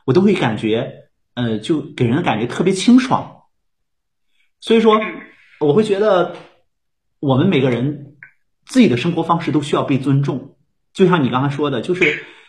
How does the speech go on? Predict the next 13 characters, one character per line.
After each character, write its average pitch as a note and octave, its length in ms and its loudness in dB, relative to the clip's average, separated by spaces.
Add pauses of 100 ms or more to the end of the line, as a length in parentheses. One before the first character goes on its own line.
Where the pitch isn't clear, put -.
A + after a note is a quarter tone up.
(200)
呃， B2 540 -4
你 B2+ 120 0
的 C3+ 80 0
边 G3 200 2
界 G3+ 120 4
变 F3+ 200 0
得 C3 60 0
越 D3+ 220 2
来 B2+ 100 2
越 D3+ 140 2
清 E3+ 240 -4
晰 F3 260 -2
了， - 380 -8